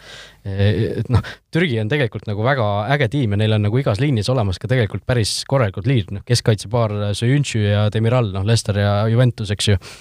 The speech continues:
Tšalhanoglu seal keskväljal, äh, ees on Burak Yilmaz, on ju, i-, igiliikur, et, et seal neid, äh,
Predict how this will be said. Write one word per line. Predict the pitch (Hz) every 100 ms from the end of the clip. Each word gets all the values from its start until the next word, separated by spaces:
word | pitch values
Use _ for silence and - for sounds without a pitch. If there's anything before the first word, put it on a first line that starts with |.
| - - _ -
Tšalhanoglu | 113 107 117 123 110 98
seal | 107 101
keskväljal, | 113 - 110 104 104 104 104
äh, | - - - - 104 101 110
ees | 110 104
on | 107 104
Burak | 120 117 -
Yilmaz, | 110 123 120 -
on | 104 104
ju, | 104 104 104
i-, | 110 113 117
igiliikur, | 117 113 113 - 104
et, | - 113
et | 104 - - - - -
seal | 107 104
neid, | 104 -
äh, | 110 107